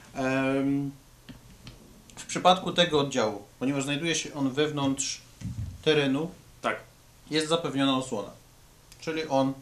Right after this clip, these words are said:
Speaker 1: ma zapewnioną osłonę, może rzucić test na osłonę po ostrzale. W przypadku tego oddziału on stoi za osłoną, nie stoi na terenie osłony. E, żaden, e,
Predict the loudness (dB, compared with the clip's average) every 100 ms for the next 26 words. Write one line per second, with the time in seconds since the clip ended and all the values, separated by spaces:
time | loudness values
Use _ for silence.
0 | -14 -4 0 0 0 -6 -6 -6 -4 -4
1 | -2 -2 -4 -6 -10 -12 -10 -10 -8 -10
2 | -10 -12 -12 -14 -12 -14 -14 -18 -20 -20
3 | -20 -20 -20 -12 -8 -2 -2 -2 0 2
4 | 2 2 0 0 0 -2 -8 -16 -20 -12
5 | -4 -4 0 0 6 6 6 -2 -6 -4
6 | -4 -2 0 2 0 0 -2 -2 -4 -6
7 | -8 -8 -12 -12 -18 -20 -20 -10 -2 0
8 | 0 -4 -8 4 4 4 2 2 2 2
9 | 0 -2